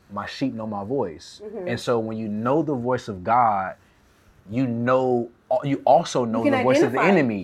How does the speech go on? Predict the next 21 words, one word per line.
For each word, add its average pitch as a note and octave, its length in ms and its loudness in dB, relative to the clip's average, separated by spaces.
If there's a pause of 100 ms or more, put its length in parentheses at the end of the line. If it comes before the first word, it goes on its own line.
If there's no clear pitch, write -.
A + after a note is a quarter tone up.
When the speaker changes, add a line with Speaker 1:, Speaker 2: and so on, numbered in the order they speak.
Speaker 1:
You F#3+ 80 0
Speaker 2:
Yeah. E4 80 2
Speaker 1:
can F4 100 6
identify C#3 720 4
which B2+ 320 0
one C3+ 160 -4
Speaker 2:
Sure. - 80 0 (140)
Speaker 1:
is C3 40 4
which. F3+ 300 4
And B2+ 140 -8
so C3 320 -2 (300)
when A2 120 -2
I've C#3 160 4
had C#3+ 180 -2
some C#3 120 -8
of C3 80 -4
my A2 120 -4
lowest A#2+ 440 -2
moments, A#2+ 560 -8 (340)
I A2+ 100 4
could - 240 -8